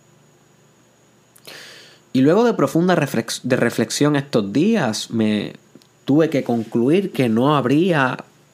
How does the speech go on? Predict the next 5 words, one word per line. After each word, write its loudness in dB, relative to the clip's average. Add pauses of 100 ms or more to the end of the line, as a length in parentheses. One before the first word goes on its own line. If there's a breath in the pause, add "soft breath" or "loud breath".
(140)
al-, -2
o -6
sea, -6 (440 loud breath)
no 2
habría 2